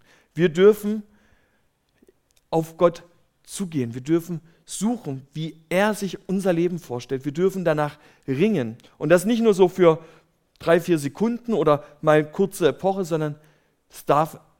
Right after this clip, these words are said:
unser ganzes Leben bestimmen. Unser ganzes Leben soll so die Suche sein nach dem,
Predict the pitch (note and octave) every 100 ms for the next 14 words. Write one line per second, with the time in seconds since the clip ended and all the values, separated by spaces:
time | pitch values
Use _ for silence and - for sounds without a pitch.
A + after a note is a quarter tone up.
0 | _ _ _ _ _ _ _ _ D#3 C#3+
1 | C3 C#3 D#3 C#3+ - C3 C#3+ C3+ - -
2 | G#2+ B2+ B2+ C#3 D#3+ D#3 - C#3+ D3 C3
3 | C3+ B2 - - C3 A#2+ B2 F#3 G#3+ G#3
4 | D#3 C#3 C#3+ C3 - C#3